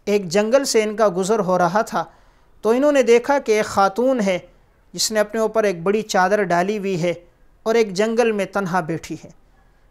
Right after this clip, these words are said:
عبداللہ ابن مبارک رحمہ اللہ سمجھ گئے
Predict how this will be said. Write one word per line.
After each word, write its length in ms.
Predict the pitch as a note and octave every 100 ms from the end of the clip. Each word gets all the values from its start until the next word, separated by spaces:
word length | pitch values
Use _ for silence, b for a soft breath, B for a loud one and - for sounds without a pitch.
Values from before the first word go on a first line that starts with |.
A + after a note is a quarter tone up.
| _
عبداللہ 320 | G3 F3 A#3 D4+
ابن 260 | C#4+ C#4+
مبارک 520 | D4 B3 A#3 C4 C#4
رحمہ 300 | C4+ A#3 B3
اللہ 300 | A#3+ A3+ B3+ B3+
سمجھ 340 | A3+ A#3+ A#3
گئے 160 | G#3+